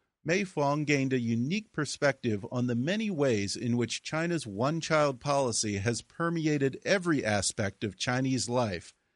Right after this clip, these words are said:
And today, she'll talk about how the one-child policy came about, what happened to the families who violated it, and the unforeseen social, economic, and emotional impact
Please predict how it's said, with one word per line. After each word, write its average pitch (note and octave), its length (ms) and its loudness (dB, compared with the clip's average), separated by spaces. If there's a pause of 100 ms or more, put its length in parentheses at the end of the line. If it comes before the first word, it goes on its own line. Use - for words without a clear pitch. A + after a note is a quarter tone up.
(260)
And D3+ 180 0
today, D#3+ 680 0
she'll C#3+ 240 -2
talk D#3 300 0
about C#3+ 360 2
how C3+ 140 2
the B2 120 -2
one-child D#3+ 680 0
policy D3 480 0
came D3+ 260 -2
about, B2 540 2 (460)
what C#3+ 240 0
happened B2+ 500 0
to B2 140 -2
the G#2+ 100 0
families D3 520 0
who C3+ 100 2
violated G2+ 680 2
it, G#2 200 -6 (280)
and C#3 160 0
the C#3+ 120 0
unforeseen E3 760 -2
social, D#3+ 640 0
economic, B2+ 760 0
and B2+ 160 0
emotional C3 600 0
impact G#2 640 0